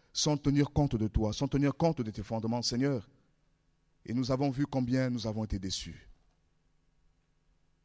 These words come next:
Seigneur, quelquefois aussi, lorsque les choses ont fonctionné, Seigneur,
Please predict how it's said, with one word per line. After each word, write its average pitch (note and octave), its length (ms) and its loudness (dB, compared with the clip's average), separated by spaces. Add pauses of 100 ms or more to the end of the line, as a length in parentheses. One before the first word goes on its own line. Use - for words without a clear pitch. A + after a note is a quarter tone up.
Seigneur, D#3+ 280 2
quelquefois F3 500 4
aussi, F3+ 280 0
lorsque E3+ 260 0
les D3 120 0
choses E3 480 0 (1300)
ont D#3+ 140 0
fonctionné, C3+ 500 -2
Seigneur, B2 540 -2